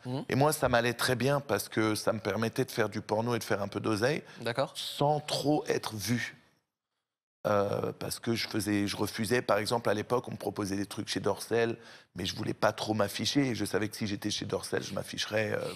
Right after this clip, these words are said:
Speaker 2: beaucoup plus que dans les petits trucs amateurs.
Speaker 1: Bien sûr.
Speaker 2: Et, euh, pile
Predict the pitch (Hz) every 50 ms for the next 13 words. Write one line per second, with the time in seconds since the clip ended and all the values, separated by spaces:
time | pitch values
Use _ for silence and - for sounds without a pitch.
0 | - - 117 - - - - - 120 131 127 - - 101 - 107 107 - - -
1 | - - - - - - 90 92 92 90 - - - - - - - - - 117
2 | 117 113 - 120 - - _ _ _ _ _ _ _ _ _ - - 135 135 135
3 | 131 123 120 117 117 113 113 113 113 110 110 107 110 110 104 - - - - -
4 | _ _ _ _ _ _ _ _ - - 160 180 175 175 180 175 139